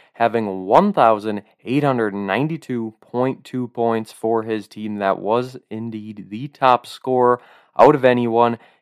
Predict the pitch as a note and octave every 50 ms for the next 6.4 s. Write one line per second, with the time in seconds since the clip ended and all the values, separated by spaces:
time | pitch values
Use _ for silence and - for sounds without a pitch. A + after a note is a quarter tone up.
0 | _ _ - A2+ A#2 B2+ C3 B2+ G#2+ G#2+ G2 F#2+ G2 G2 G2 G2 G2 G#2+ B2 C3+
1 | B2+ A#2 G#2 F#2+ F#2 F#2 - _ _ - - - - - - E3+ E3+ D#3 A#2+ G2+
2 | - - - A2 A2 A2+ A#2+ B2 B2+ B2 B2 A#2+ A2+ - _ _ _ _ _ -
3 | - C3 C#3 E3+ F#3 F3+ - - C#3 C3 B2+ B2 C3 B2 - - - - A2+ C3+
4 | C3+ - D3+ C#3 - - B2 A#2 B2 - A#2 A2+ F#2+ A2+ A#2+ - _ - A#2 A2+
5 | A2+ A2+ G#2+ - - A2+ A2 A2 A2 G#2+ G#2 G2+ G2+ G2+ G2+ G2+ G2+ G2+ G2 G2
6 | G2 G2 G#2 G2+ F#2+ G2 -